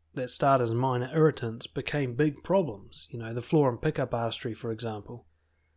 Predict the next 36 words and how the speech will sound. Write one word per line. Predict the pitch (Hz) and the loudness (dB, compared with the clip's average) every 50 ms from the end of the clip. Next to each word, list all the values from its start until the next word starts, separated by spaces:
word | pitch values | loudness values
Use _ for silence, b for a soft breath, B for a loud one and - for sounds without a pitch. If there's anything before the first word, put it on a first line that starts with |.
| _ _ _ _ _ _ | _ _ _ _ _ _
is | - 123 | -2 0
that | 120 131 135 | 0 0 0
you're | 127 123 | -2 -2
constantly | - - - 147 143 143 - 151 143 131 127 | -4 -2 0 0 0 0 -2 -2 -2 -2 0
using | 127 135 139 135 123 123 | 2 2 2 2 2 0
a | 120 110 | 0 -2
strategy | - - - 139 143 151 143 123 110 110 107 107 | -2 -2 -2 0 0 2 2 0 0 -2 -4 -6
to | 110 123 | -6 -6
try | 120 - 135 127 120 | -6 -4 -2 -2 -2
and | 117 113 - | -2 -4 -8
c-, | - - - - - | -12 -16 -16 -10 -10
create | - - 135 131 127 127 120 113 | -4 -2 0 2 2 0 -2 -2
genuine | 127 123 120 120 120 117 117 | -2 -2 -2 -2 -2 -4 -4
connections. | - - 135 156 156 - - - 120 117 110 - - - _ _ _ _ _ _ _ _ _ _ _ _ _ _ | -4 -4 -4 -4 -4 -4 -8 -8 -10 -14 -16 -16 -18 -18 _ _ _ _ _ _ _ _ _ _ _ _ _ _
It's | _ - | _ -8
actually | - 120 - - | -8 -6 -6 -8
a | 117 - | -8 -2
pretty | - 135 117 101 | -2 -2 -2 -2
fucking | - - - 135 - - 113 107 | -6 -8 -8 -8 -6 -6 -8 -8
big | 95 - 127 120 | -6 -6 -6 -6
flaw. | - - - 151 175 170 160 - - - _ _ _ _ _ _ _ _ - - b b b b b b b b b b b b b - | -8 -8 -2 0 2 2 2 0 -6 -12 _ _ _ _ _ _ _ _ -20 -20 b b b b b b b b b b b b b -4
And | 143 127 120 120 120 120 120 120 117 | -2 0 2 2 2 2 0 0 -2
what | 123 131 127 123 | 4 4 4 4
it | 120 | 6
meant | 120 160 220 233 180 143 | 6 6 6 6 6 6
was | 135 123 123 120 | 6 8 8 8
I | 135 147 | 6 4
just | 135 117 | 2 2
became | - 117 127 123 120 123 | 2 2 2 2 4 4
really | 135 156 160 151 139 127 | 6 6 6 6 6 6
good | 135 131 | 4 2
at | 120 | 2
manipulating | 117 117 131 185 185 - 147 131 117 113 110 107 | 0 2 2 0 2 2 2 2 2 2 0 -2
people, | - 123 113 - 123 120 | -4 -6 -2 0 0 0
but | 120 131 143 - - | 0 -2 -4 -6 -4
felt | - 151 151 156 - - | -2 -2 -2 -2 -6 0